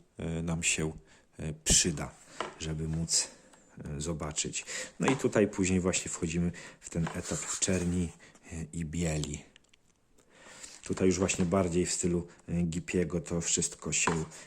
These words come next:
e, prezentuje, także tak to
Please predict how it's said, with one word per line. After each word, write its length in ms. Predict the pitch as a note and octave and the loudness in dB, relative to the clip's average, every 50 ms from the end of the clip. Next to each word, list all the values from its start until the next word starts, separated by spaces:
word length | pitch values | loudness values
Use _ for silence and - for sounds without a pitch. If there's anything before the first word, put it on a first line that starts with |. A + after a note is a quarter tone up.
| - - - | -16 -12 -8
e, 180 | F2+ - D2 - | -6 -4 -4 -6
prezentuje, 800 | - - - D2+ D#2 D#2 E2 D#2 D#2 D2+ - A2 G#2 F#2+ F2 E2 | -8 -4 -2 -2 0 0 0 0 -2 0 0 2 2 2 2 0
także 420 | - F#2 F2 - - - E2 D#2+ - - _ _ _ _ _ _ _ _ _ _ _ _ _ _ _ - - _ _ _ _ _ _ - - - - - - - - - - - - - - - - - - - | -2 -4 -4 -2 -2 -2 -2 -2 -4 -8 _ _ _ _ _ _ _ _ _ _ _ _ _ _ _ -20 -20 _ _ _ _ _ _ -20 -20 -20 -20 -20 -20 -20 -14 -12 -10 -10 -10 -12 -12 -12 -12 -12 -2 0
tak 160 | - - - | 0 0 6
to 240 | - A2+ G#2 - | 6 6 6 6